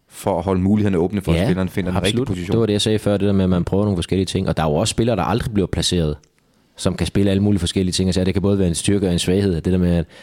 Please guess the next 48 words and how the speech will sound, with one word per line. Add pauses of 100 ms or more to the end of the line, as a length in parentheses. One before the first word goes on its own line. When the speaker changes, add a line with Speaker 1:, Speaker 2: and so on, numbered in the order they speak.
(360)
Speaker 2:
at
man
bliver
kastet
rundt
og
aldrig
rigtig
finder
fodfæste, (140)
øh, (220)
eller
rodfæste
er
det
vel,
øh,
et
sted. (840)
Øh, (240)
og
det
måske
gør,
at
man
ikke
kan
få
en
helt
stor
karriere. (720)
Øh,
men (400)
man
får
godt
nok
en,
en
god
forståelse
for,
hvad,
hvad
der
foregår.